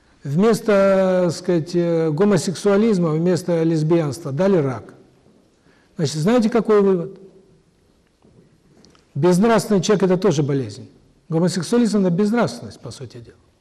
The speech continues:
Так вот, если безнравственный человек станет порядочным, он заболеет и умрёт. Кажется,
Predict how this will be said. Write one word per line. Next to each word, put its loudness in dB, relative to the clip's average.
Так -2
вот, 2
если 2
безнравственный 2
человек 2
станет -2
порядочным, 0
он -2
заболеет 2
и 0
умрёт. -2
Кажется, -2